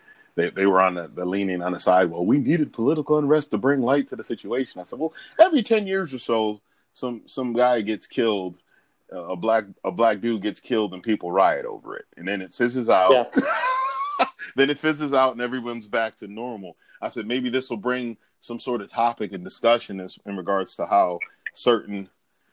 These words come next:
Speaker 1: um, certain law enforcement folks are, are dealing with people." And me, even, even with all the training I've had, I know not to kneel on a dude's neck like that. <laughs>
Speaker 2: Yeah,
Speaker 1: And
Speaker 2: uh, uh, you know, it's pretty. What that guy did,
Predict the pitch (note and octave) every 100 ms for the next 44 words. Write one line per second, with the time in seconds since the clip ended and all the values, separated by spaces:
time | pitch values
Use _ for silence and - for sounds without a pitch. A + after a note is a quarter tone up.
0 | _ _ _ - G#2 F#2 - - B2+ G#2+
1 | G#2+ A2 A2 A#2 G#2+ F#2 - A2 G#2 F#2+
2 | D#2 F2 F#2 F2 C3+ B2+ G2+ A2+ G2+ G2+
3 | - - A#2 C#3 F#3+ D3 C#3 E3+ D3 C3
4 | E3 E3+ D#3 C3 A#2+ A#2+ B2 C3 A#2+ -
5 | C3+ A#2 B2+ A#2+ A2+ F2 E2+ - C3+ C#3+
6 | B2+ G#2 F#2+ F#2 F2 - E2+ F#2+ F2 E2
7 | D#2 E2+ D2+ - F#2+ E2+ D#2 C#2 - -
8 | E2+ D#2 - - - - - B4 C#5+ A4+
9 | - - - C3 B2+ B2+ - - A#2+ A#2
10 | - C#3 C#3+ C#3+ - G#4 - - G#3+ G3+
11 | A3+ A#3 - G3 E3+ - _ _ F#3+ B3+
12 | C4+ F#3 C3+ D#3 E3 D#3+